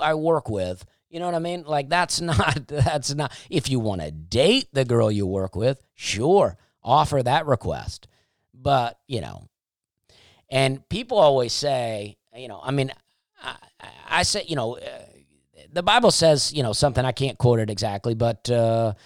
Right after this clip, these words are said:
you know, "Ask of me the desires of your heart, and I will give them to you," right? But the desires of your heart must be, uh, a non-sinful thing. You can't be like, you know, "God, I, I really wish my grandmother would die and leave me that inheritance," <laughs> right? I mean, you, you need to,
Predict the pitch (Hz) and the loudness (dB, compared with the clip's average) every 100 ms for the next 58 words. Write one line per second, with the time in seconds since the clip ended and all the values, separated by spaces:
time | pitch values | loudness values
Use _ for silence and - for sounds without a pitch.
0 | - - 208 170 - 156 175 - 175 147 | -20 -8 2 2 4 2 2 2 2 2
1 | 151 147 139 131 123 131 123 120 120 123 | 2 4 4 2 4 6 6 4 0 0
2 | 180 226 165 139 147 143 175 127 101 87 | 2 2 2 2 0 0 -2 -2 -2 -6
3 | 52 - _ 120 117 147 - _ _ _ | -8 -14 _ -8 -6 -6 -12 _ _ _
4 | 208 175 160 151 214 269 247 147 135 123 | -4 -2 0 2 4 6 6 6 0 -2
5 | 110 107 101 131 165 233 165 131 123 160 | -2 -4 -4 -4 0 2 2 0 0 0
6 | 113 95 92 _ _ _ _ 104 92 95 | 0 -4 -8 _ _ _ _ -12 -10 -4
7 | 120 120 117 143 139 131 117 - 135 127 | 0 2 4 6 6 4 2 0 0 0
8 | 113 107 90 131 135 78 69 107 - 110 | -2 -4 -2 -2 -2 -4 -6 -6 -4 -6
9 | 117 120 104 95 90 73 - _ _ _ | -8 -12 -10 -8 -10 -12 -20 _ _ _
10 | _ _ _ 90 95 92 110 131 147 147 | _ _ _ -4 -4 -4 0 4 6 6
11 | 147 147 143 143 147 160 156 165 151 160 | 6 4 2 0 2 2 2 2 0 -2
12 | 160 170 165 165 160 165 160 160 156 156 | -2 0 0 2 2 4 2 0 2 4
13 | 139 110 104 107 117 139 131 139 143 143 | 4 2 2 0 2 0 0 -2 0 -2
14 | 143 131 135 123 98 80 73 - 127 170 | 0 0 0 0 -2 -4 -8 -8 -2 -2
15 | 156 147 131 135 143 147 151 160 165 175 | 0 0 0 0 -2 -4 -8 -6 -4 -4
16 | 180 160 - 147 131 120 | -4 -4 -2 0 0 -2